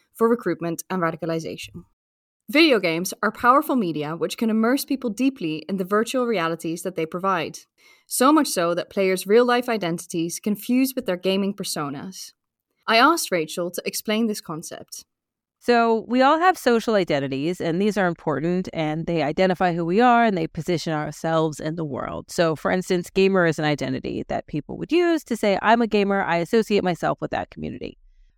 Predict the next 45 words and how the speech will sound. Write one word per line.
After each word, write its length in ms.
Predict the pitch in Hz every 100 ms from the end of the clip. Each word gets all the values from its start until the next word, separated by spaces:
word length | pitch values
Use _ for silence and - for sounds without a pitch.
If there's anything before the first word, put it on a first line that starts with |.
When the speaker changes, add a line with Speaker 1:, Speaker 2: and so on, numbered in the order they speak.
| -
Speaker 2:
But 160 | 262 -
typically, 540 | 381 381 - 269 240
our 200 | 190 190
social 340 | - 233 214
identities 520 | 214 190 185 185 180 170
and 80 |
our 120 | 165 160
individual 500 | 165 156 160 165 151
identities 580 | 147 139 139 139 139
are 120 | - -
separate. 600 | - 165 - - 78 -
So 120 | 170
when 160 | 165
you 80 | 156
kind 160 | - 160
of 80 | 156 _ _
trigger 360 | - 247 208 208
one 240 | 190 180
or 80 | 175
prime 380 | - 180 175 170
one, 420 | 160 156 156 156 _
you're 140 | 165 165
not 220 | 160 147
really 180 | 160 151
priming 380 | - 147 147 143
the 100 | 135
other. 320 | - - - _ _ _ -
Identity 400 | 196 311 359 285
fusion 640 | - 277 233 196 175 165
is 240 | - 180
when 460 | 170 180 175 170 -
that 220 | 175 151
doesn't 300 | 170 147 156
happen, 480 | - 127 - 147 143 -
when 180 | 180
your 120 | 165 151
social 520 | - 220 262 - 262
identities 580 | 247 240 233 226 220 208
and 120 | 156
your 80 | 156
personal 380 | 185 180 185
identities 420 | 175 160 165 165 -
have 160 | 147
fused 340 | - 170 160 -
together. 460 | - 117 - -